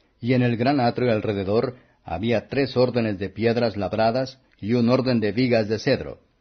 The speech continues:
y así el atrio interior de la casa de Jehová y el atrio de la casa. Y envió el rey Salomón e hizo venir de Tiro a Hiram,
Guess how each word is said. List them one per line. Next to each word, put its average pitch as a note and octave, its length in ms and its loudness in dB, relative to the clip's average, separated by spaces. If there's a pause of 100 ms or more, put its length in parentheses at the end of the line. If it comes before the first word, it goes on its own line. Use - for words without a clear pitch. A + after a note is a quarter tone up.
(280)
y A2 100 -2
así A#2+ 300 0
el G#2 100 0
atrio A2+ 340 0
interior G#2 520 0
de G2+ 80 -2
la D#2+ 160 -2
casa G#2+ 300 -2
de F2+ 120 -4
Jehová G2+ 540 -2 (260)
y F#2+ 140 -6
el F2+ 100 -4
atrio A2+ 360 0
de G2+ 100 -2
la F2 140 -6
casa. - 440 -4 (1120)
Y A#2+ 140 0
envió C3+ 340 0
el B2 140 0
rey A#2+ 200 2
Salomón G#2+ 520 -2
e F#2+ 80 -2
hizo G#2+ 280 -4
venir G2+ 440 -2
de F#2+ 140 -4
Tiro B2+ 440 0
a A#2+ 160 -4
Hiram, A2 440 -2